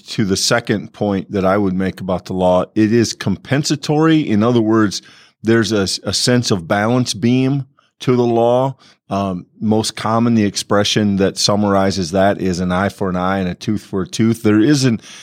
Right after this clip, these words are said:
idea of equality. Now, the, the thing that has to be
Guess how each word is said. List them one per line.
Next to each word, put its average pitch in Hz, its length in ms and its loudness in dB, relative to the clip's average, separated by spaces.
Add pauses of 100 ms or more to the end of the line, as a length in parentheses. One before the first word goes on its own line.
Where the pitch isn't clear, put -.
(180)
idea 117 480 2
of 104 220 2
equality. 104 720 0
Now, 104 320 0 (400)
the, 120 240 -2
the 107 220 -2
thing 147 340 0
that 117 120 2
has 117 240 -2
to - 80 -10
be 98 300 -2